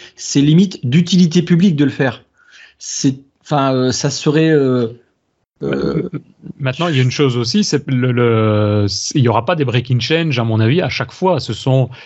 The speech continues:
Speaker 2: il y a, il y a, il y a pas une garantie exacte que tout fonctionnera, mais moi, quand je vois une migration de framework, enfin, de dot net Core un à dot net Core deux,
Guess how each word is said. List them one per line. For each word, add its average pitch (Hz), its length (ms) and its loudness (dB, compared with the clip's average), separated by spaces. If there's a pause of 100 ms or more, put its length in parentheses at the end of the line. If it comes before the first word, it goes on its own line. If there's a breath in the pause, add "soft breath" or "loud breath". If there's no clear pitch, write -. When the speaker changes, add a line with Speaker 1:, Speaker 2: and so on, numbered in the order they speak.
(120 loud breath)
Speaker 2:
il - 60 -2
y - 20 -2
a, - 60 -4
il 135 80 -4
y 135 60 -2
a, 131 40 -2
il 127 80 0
y 127 80 0
a 131 60 0
pas 180 180 -2
une 147 120 -2
garantie 151 580 -4
exacte 127 480 -4
que 135 40 -4
tout 170 220 -4
fonctionnera, 139 560 -2
mais 120 300 -4 (540 loud breath)
moi, 143 140 0
quand 143 180 0
je 120 80 -2
vois 160 180 0
une 131 220 0
migration 139 600 0
de 127 60 -4
framework, 131 480 -2
enfin, 120 160 -4
de 110 100 -4
dot 131 160 -2
net 127 140 -2
Core 131 340 0
un 135 220 2
à 117 100 -2
dot 117 220 -4
net 117 120 -2
Core 110 220 0
deux, 185 300 2